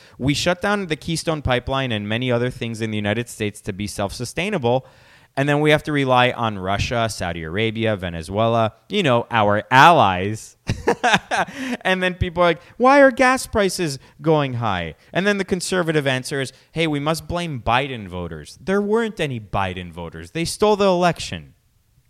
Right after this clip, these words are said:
Like, don't blame Biden voters. That's not why he won. You know how many extra ballots they had to print?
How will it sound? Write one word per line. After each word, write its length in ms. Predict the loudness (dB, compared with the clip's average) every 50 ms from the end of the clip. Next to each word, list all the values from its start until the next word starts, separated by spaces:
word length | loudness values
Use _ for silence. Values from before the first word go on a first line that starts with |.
| _ _ _ _ _ _ _
Like, 340 | 0 0 0 0 -6 _ _
don't 260 | 2 2 2 2 -4
blame 380 | -6 -4 -2 -2 0 -2 -4 -2
Biden 440 | -2 0 0 2 0 0 -2 -4 -2
voters. 520 | -2 -2 0 0 0 -2 -4 -6 -8 -14 _ _ _ _ _ _ _ _ _
That's 180 | -2 -2 0 0
not 180 | 0 0 2
why 180 | 4 4 4 4
he 180 | 2 0 -2 -2
won. 280 | -2 -2 -2 -2 -2
You 100 | -2 -2
know 100 | -2 0
how 80 | 0 0
many 200 | -2 -2 -4 -2
extra 320 | -2 -2 -4 -2 -6 -6
ballots 440 | -4 -2 0 0 2 0 0 -2 -2
they 120 | -2 -2
had 200 | 0 0 0 -2
to 80 | -6 -8
print? 440 | -8 -6 -6 -6 -6 -8 -12 -16